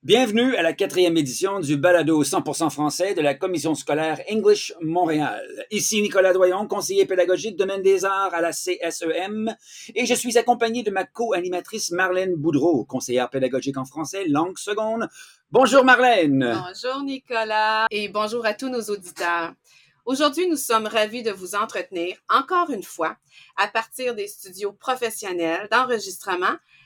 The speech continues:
Speaker 2: à notre école secondaire James Lane, où un programme de musique incomparable attend tous nos jeunes.
Speaker 1: Par le biais d'activités multidisciplinaires, notamment en intégrant les quatre arts urbains, l'école James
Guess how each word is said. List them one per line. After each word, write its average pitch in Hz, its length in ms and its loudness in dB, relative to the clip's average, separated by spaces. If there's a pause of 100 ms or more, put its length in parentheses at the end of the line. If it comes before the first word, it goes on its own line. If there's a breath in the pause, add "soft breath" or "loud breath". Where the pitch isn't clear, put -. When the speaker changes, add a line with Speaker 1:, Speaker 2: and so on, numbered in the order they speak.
(160 soft breath)
Speaker 2:
à 185 140 -2
notre 381 220 -4
école 226 420 0
secondaire 214 760 0
James 233 360 0
Lane, 156 240 -4 (400 soft breath)
où 269 140 0
un 262 60 2
programme 233 500 -2
de 214 80 -4
musique 208 400 -4
incomparable 214 1080 -2
attend 170 360 -6 (340)
tous 269 140 -4
nos 160 160 -8
jeunes. 123 160 -16 (180)
Speaker 1:
Par 135 160 0
le 139 100 6
biais 160 400 6
d'activités 180 600 -4
multidisciplinaires, 170 1500 -2
notamment 147 640 2
en 143 320 0
intégrant 151 580 0
les 123 220 -4
quatre - 300 -2
arts 143 380 -2 (100)
urbains, 160 500 0 (500 loud breath)
l'école 208 580 2
James 190 240 2